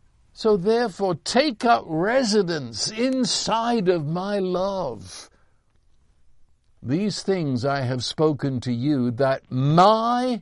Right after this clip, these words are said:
joy may be in you, and that your joy may be made full.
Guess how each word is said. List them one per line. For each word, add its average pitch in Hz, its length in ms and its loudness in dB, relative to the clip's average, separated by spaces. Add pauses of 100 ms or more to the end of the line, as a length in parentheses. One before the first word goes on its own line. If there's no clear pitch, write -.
(140)
joy 127 960 2 (540)
may 185 260 4
be 180 380 0 (220)
in 220 580 2
you, 151 720 0 (800)
and 143 160 -2
that 139 180 0
your 208 580 6
joy 139 880 2 (600)
may 151 220 0
be 147 160 2
made 143 320 -2
full. 160 640 -8